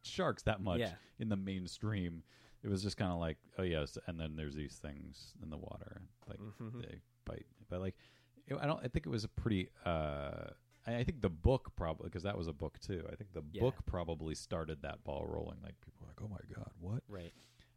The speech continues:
Speaker 1: And, and I'm sure in, in coastal towns there were things people were like, "Watch out for those sharks," and, like, that was probably a, a known danger. But it would be like,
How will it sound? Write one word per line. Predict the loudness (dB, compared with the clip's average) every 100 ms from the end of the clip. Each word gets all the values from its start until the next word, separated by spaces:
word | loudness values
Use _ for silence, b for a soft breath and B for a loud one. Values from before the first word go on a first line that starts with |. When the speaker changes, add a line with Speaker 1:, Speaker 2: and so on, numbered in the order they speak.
| -6
Speaker 1:
And, | -2 0
and | 2
I'm | 2
sure | 0 -2 2 4
in, | 4 2 0 0
in | 2 2 2
coastal | 4 4 6 4 2
towns | 2 0 2 2 0 0
there | 2 2
were | 2 0
things | 0 0 2 2 0
people | -4 -2 0
were | 0
like, | -4 -2
"Watch | -2 -2
out | -4
for | 0
those | 0 0
sharks," | -2 0 0 -2 -2
and, | 0
like, | 0 -2 B B B B
that | -2 -2
was | 2 0
probably | 4 6 6 6 6
a, | 4 4
a | 0
known | 4 4 6 4 0 -2
danger. | 0 2 4 4 4
But | 4 4 2 B B B B -2
it | 6
would | 6 6
be | 2
like, | 4 6 4 0